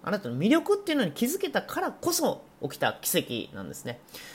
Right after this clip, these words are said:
だからこそ僕は、えー、伝えたいと思っています。今どんなに苦しくても愛される未来は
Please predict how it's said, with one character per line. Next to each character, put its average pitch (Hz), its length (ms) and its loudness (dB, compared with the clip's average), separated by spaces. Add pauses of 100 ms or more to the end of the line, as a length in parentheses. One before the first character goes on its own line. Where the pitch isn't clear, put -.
(380)
だ 320 140 10
か 381 120 8
ら 320 100 10
こ 294 100 6
そ 285 400 8
僕 156 240 4
は、 220 320 12
え 113 500 4
ー、 - 120 0
伝 135 100 8
え 123 40 6
た 123 100 0
い 104 60 0
と - 140 -6 (140)
思 110 160 -4
っ - 20 -4
て - 160 -6
い 98 60 -2
ま - 140 -10
す。 - 280 -10
今 147 220 4
ど 180 140 4
ん 254 80 6
な 285 80 6
に 285 100 4
苦 277 240 2
し 269 120 0
く 277 120 -2
て 285 100 2
も 285 220 4 (240)
愛 160 220 8
さ 190 160 4
れ 180 100 4
る 165 60 2
未 151 140 2
来 208 140 6
は 247 280 6